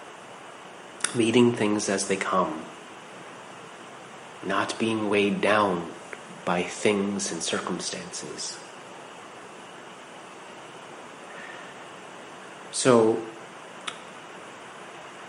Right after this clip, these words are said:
it's really difficult to, in my experience, maybe if somebody has a different experience, I want to know about it, <laughs> to be honest. But from my experience so far, it's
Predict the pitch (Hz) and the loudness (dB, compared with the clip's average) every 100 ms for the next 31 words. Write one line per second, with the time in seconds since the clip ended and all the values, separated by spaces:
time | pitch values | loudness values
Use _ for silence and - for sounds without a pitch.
0 | - - - - 127 - 156 180 147 - | -14 -14 -4 0 2 6 10 12 10 10
1 | 113 - 101 101 90 87 - - - 101 | 8 8 6 10 10 8 4 0 4 4
2 | 98 95 95 - - - 120 131 143 117 | 4 2 -2 -8 -8 2 6 12 12 12
3 | - 101 - - - 110 139 151 139 110 | 8 2 0 -2 2 8 10 12 10 8
4 | - 160 196 170 143 143 120 117 135 131 | 6 10 12 12 12 8 6 6 6 8
5 | 113 - 120 110 90 85 110 107 92 92 | 4 6 8 8 8 4 6 6 6 4
6 | - 71 - - - 151 - - - - | 4 2 4 4 6 6 4 2 0 -2
7 | - - 123 113 101 85 - - - 123 | 4 6 8 8 4 0 -4 -4 4 4
8 | - 135 127 156 196 151 - 127 113 110 | 8 8 12 12 12 12 10 12 12 10
9 | - 139 139 143 143 110 80 - - - | 10 12 12 12 10 8 6 2 -4 -8
10 | - 131 - | 0 0 0